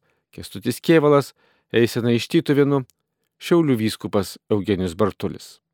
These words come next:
Primename, kad Šilinio atlaidai prasidės rugsėjo septintą, tęsis iki rugsėjo penkioliktos dienos. Šiemet be kita ko į Šilines kviečiamos atvykti ir lenkų bendruomenės, ir ukrainiečiai,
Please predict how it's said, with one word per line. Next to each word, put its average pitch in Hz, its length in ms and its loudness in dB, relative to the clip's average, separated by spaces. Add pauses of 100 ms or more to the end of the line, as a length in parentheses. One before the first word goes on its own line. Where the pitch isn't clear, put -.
(1300)
Primename, 110 480 4
kad - 200 -8
Šilinio 151 480 2
atlaidai 131 520 2 (360)
prasidės 92 440 -6
rugsėjo 104 360 -2
septintą, 160 560 2
tęsis 131 540 0
iki 123 380 2 (440)
rugsėjo 117 460 2
penkioliktos 110 720 0
dienos. 82 380 -8 (840)
Šiemet 123 480 2
be 104 80 2
kita 107 240 -2
ko - 160 0
į 104 80 2
Šilines 120 460 0 (320)
kviečiamos 117 480 2
atvykti 117 560 0 (180)
ir 139 160 4
lenkų 123 400 2
bendruomenės, 104 640 0
ir 147 160 2
ukrainiečiai, 120 760 0